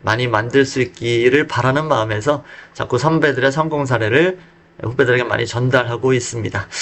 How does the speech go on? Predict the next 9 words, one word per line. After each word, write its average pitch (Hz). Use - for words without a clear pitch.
오늘 170
제, 160
에, 139
이 151
영상이 156
짧지만 156
운전고의 143
출제 170
방식과 123